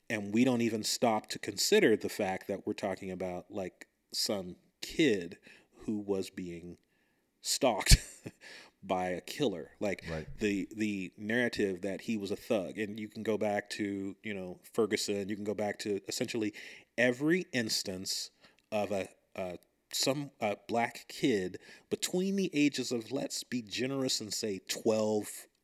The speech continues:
Speaker 1: up. Like, we see, we have stories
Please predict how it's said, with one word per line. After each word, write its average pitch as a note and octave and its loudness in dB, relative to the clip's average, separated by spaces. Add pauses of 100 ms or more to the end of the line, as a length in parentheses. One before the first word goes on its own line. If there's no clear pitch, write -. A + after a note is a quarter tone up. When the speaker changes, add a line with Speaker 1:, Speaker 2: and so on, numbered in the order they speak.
Speaker 1:
up. - -4 (480)
Like, G2+ 2 (680)
we A#2 2
see, - 4 (2000)
we B2+ 6
have A2+ 2
stories - 4